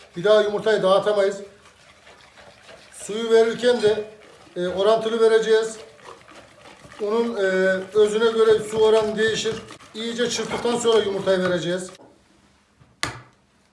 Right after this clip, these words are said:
Hemen içine iki tane yumurta kırıyoruz. Yumurtayı da bir çırpıyoruz.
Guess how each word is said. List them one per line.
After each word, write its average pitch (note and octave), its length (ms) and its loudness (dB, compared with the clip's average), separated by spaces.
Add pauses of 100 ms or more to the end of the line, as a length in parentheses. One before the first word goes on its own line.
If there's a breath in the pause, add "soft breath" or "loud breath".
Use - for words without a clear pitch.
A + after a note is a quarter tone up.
(160)
Hemen G3+ 240 -2
içine G#3+ 300 -2
iki - 160 -4
tane G3+ 220 -2
yumurta G3 300 -4
kırıyoruz. G3 340 -4 (4000 loud breath)
Yumurtayı F#3+ 360 -2
da G3+ 100 -2
bir E3+ 60 -8
çırpıyoruz. F3 500 -8